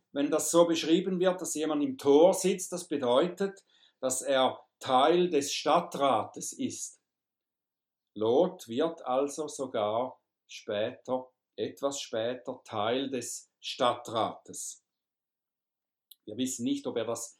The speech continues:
hier an diesem Punkt schon ist, aber er wohnt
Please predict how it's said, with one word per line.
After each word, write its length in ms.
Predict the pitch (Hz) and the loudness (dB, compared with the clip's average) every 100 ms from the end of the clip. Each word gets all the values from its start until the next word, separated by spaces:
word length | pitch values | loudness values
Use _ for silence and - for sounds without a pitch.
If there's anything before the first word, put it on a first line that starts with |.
| _ | _
hier 340 | - 139 147 131 | -8 2 2 2
an 100 | 131 | -2
diesem 260 | 139 127 | -4 -6
Punkt 340 | 127 127 113 - | 0 0 0 -6
schon 260 | 117 104 | -6 -4
ist, 400 | 120 202 - - _ _ - | -4 -4 -4 -12 _ _ -12
aber 160 | - | 0
er 140 | 147 139 | 2 8
wohnt 560 | 151 170 202 196 - | 8 8 6 -2 -18